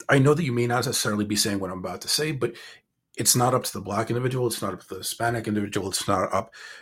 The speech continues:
to the Indigenous. It's not up to the L G B T Q I A. I-, in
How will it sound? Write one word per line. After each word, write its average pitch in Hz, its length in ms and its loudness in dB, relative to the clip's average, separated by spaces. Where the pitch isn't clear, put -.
to 101 540 2
the 104 340 -2
Indigenous. 98 640 4
It's 107 200 -2
not 98 120 -2
up 95 100 -8
to - 100 -10
the 101 100 -6
L 92 120 -6
G 104 120 -2
B 90 220 -8
T 92 160 -8
Q 90 240 -6
I 87 140 -2
A. 104 340 4
I-, 120 160 -4
in 110 400 0